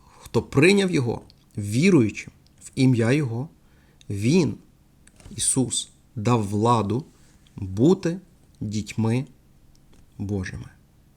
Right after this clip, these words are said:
які народились не від крові, ні від тіла, ні від пожадливості мужа, але народились від Бога. Таким чином, ця здатність приходить від Бога.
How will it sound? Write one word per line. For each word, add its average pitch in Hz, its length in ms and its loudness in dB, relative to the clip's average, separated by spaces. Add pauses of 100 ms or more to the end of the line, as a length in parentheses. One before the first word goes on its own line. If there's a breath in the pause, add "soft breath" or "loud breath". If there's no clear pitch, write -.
(460 soft breath)
які 160 220 4
народились 135 580 6
не 131 200 4
від 208 160 -2
крові, 156 540 0 (640)
ні 107 120 -2
від 101 160 -4
тіла, 160 400 0 (640)
ні 113 80 -2
від 110 240 -4 (340)
пожадливості 110 840 0 (140)
мужа, 131 400 -6 (640 soft breath)
але 180 400 4 (240)
народились 110 760 -2 (640)
від 104 180 -4
Бога. 90 320 -8 (1200)
Таким 156 300 2
чином, 160 300 2
ця 113 180 2
здатність 107 680 -2 (880)
приходить 135 480 -2
від 139 120 -2
Бога. 113 320 -6